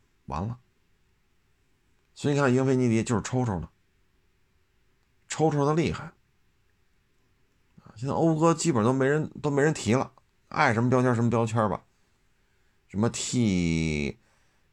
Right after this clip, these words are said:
什么T，T叉L杠 L，还T L叉杠L。好家伙，一个月卖个小几百台，甚至于卖个几十台。啊，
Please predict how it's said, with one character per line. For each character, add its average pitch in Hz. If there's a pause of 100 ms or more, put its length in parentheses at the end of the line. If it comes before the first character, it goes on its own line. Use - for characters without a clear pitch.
(200)
什 -
么 101
T，T 90
叉 -
L 98
杠 82
L， 95
还 92
T -
L 92
叉 113
杠 76
L。 104 (960)
好 -
家 62
伙， 62
一 95
个 131
月 120
卖 113
个 92
小 82
几 95
百 82
台， 87 (200)
甚 -
至 110
于 131
卖 120
个 92
几 73
十 92
台。 95 (2500)
啊， -